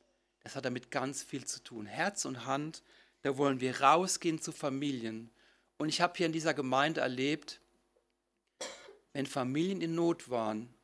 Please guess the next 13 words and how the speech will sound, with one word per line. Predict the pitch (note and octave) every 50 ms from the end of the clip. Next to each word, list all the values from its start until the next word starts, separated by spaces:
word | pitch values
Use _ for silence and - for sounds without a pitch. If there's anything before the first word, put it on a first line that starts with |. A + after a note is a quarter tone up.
| _
und | - B2+
es | A#2 - -
gab | - E3 F3+ - -
hier | - - -
einige | B2+ B2 A#2+ A#2+ A#2 A#2
Familien, | - B2 A2+ A2+ A#2 A2+ A2+ A2+ A2 A2 A#2 A#2 - - _ _ _ _ _ _ _ _ _ _ _ _ _ _ -
diese | F#3 G3+ G3 - F3+
Gemeinde | D#3 E3+ D#3 D3+ D3+ D3 C#3+ C#3 C3 C#3+ A#2+
hier | A2 A#2+ A2+ A#2 A#2 A#2 A#2 - _ _ _
ist | - A#2 - - -
aufgestanden | - D3+ D#3 D#3 - - D#3+ - - - D#3+ D3+ C#3+ B2 - C3+ C3+ C#3 C3+ - _ _ _ _ _ _ _ _ _
und | - B2 A#2+
hat | A#2+ B2+